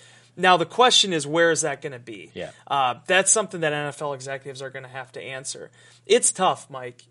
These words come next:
Speaker 1: Uh, second day draft picks, second and third round, it's tough to get into that category. You gotta
Speaker 2: Yeah.
Speaker 1: be one of the top hundred prospects in the draft to do it.
Speaker 2: Yeah.
Speaker 1: I think it definitely is gonna put him in that conversation for f-,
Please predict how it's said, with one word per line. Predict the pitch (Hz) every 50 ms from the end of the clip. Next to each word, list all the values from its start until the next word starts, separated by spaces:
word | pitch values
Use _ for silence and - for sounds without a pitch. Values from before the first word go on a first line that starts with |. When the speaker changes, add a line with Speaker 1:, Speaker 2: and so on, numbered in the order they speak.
| _ _
Speaker 1:
Uh, | 139 156 151 147
second | - - 226 233 233 247 214
day | 185 185 175 160
draft | 147 156 147 147 143 -
picks, | - 156 139 - -
second | - - - - - - 196 190 190 202 175
and | 156 156
third | - 170 165 156 143 139
round, | 147 143 147 147 143 139 _ _ - - _ _ _ -
it's | 165 160 - -
tough | - 196 208 202
to | - 185
get | 151 165 160 156
into | 156 147
that | 139 139 131 123 -
category. | - 160 147 147 143 147 139 143
You | 160 190
gotta | 185 214 185 170
Speaker 2:
Yeah. | -
Speaker 1:
be | 160 156
one | 156 156
of | 143
the | 135
top | - - - 165 156 147 - -
hundred | - 170 180 165 156 143 - _
prospects | - - 147 147 143 - - 143 135 - -
in | 151
the | 143 135
draft | 139 - 147 139 143 139 -
to | -
do | 131 131 135 139 151
it. | 160 180 175 - -
Speaker 2:
Yeah. | 104 104 98 95 92 - -
Speaker 1:
I | 170 185 202
think | 214 240 240 185
it | 180 151 135
definitely | 135 160 185 202 - 208 190 170
is | 151
gonna | - 170 160 151
put | - - 180 170
him | 160 160
in | 156 151
that | 151 147 143
conversation | - 160 156 151 147 143 - - 143 143 160 156 - 202 190 185 180
for | - - 185 170
f-, | 165 - - 190 180